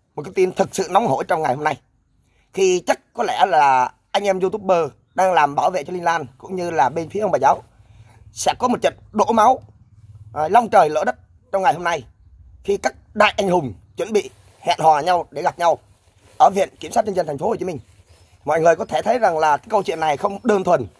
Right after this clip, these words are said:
là một cái câu chuyện nói để lấy lại sự công bằng, mang tiếng nói, à, hay để giúp cho tất cả cộng đồng mạng xã hội hiểu cái câu chuyện và giúp đỡ cho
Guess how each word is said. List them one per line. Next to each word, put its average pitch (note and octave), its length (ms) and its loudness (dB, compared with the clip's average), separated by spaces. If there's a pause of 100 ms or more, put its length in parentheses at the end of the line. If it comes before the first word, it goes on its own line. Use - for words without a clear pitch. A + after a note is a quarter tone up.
(460)
là D#3+ 140 4
một D#3+ 140 -4
cái - 80 -16
câu G3+ 160 2
chuyện F3+ 220 -4 (540)
nói B3+ 300 2 (360)
để D3 140 -6
lấy B3+ 160 2
lại B3+ 140 2
sự - 120 -12
công G3 160 -4
bằng, B2+ 180 -2 (460)
mang G#3 200 0
tiếng A#3+ 160 -4
nói, C4 200 2 (600)
à, D3 320 0 (380)
hay G#3+ 340 0 (360)
để C3+ 200 -4
giúp G#3+ 240 -4
cho G#3 100 -4
tất - 160 -6
cả - 160 -8
cộng F#3 80 -2
đồng D3+ 120 -4
mạng - 100 -6
xã - 100 -4
hội C#3 240 -4
hiểu C#3 220 -6
cái A#3 100 -10
câu A3+ 100 0
chuyện E3+ 200 0 (460)
và D#3 160 6
giúp F#3 220 -4
đỡ D#3+ 260 2
cho F#3 320 4